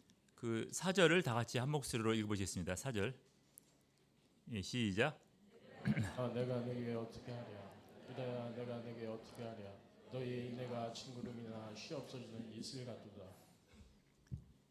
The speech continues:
Speaker 1: 하나님은 멸망의 낭떠러지로 질주하는 에브라임, 북이스라엘 돌이키기 위한 많은 노력에도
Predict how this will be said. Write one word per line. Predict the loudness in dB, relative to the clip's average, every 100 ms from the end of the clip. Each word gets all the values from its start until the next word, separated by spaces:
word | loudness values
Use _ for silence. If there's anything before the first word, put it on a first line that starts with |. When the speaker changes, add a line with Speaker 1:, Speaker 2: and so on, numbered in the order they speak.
| -20 _ _ 0
Speaker 1:
하나님은 | 10 12 12 12 12
멸망의 | 12 12 12 12
낭떠러지로 | 12 12 10 10 10 8 8 6 -2 -12
질주하는 | -2 2 8 8 8 4
에브라임, | 4 8 12 12 10 0 -10 -20 _ _ _ _
북이스라엘 | 4 6 10 12 12
돌이키기 | 10 6 4 6 8
위한 | 10
많은 | 10 10 12 12
노력에도 | 10 10 10 10 8 6